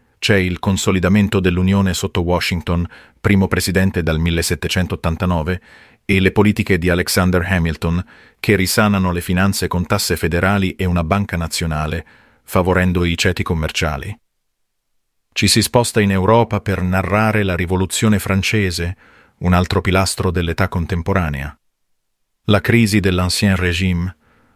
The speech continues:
tra fine anni ottanta del Settecento, è innescata da difficoltà finanziarie, disuguaglianze sociali e fermenti illuministi. Nel millesettecentottantanove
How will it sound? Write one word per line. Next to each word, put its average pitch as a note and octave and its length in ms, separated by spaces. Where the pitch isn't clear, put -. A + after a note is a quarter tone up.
tra - 140
fine G#2 400
anni G2 280
ottanta G2 520
del D#2+ 140
Settecento, F2+ 880
è A2+ 100
innescata G#2+ 720
da F#2 120
difficoltà F#2+ 640
finanziarie, F#2 880
disuguaglianze F#2+ 800
sociali F2 600
e G#2+ 120
fermenti F#2+ 680
illuministi. F2+ 800
Nel A2+ 220
millesettecentottantanove G2+ 1500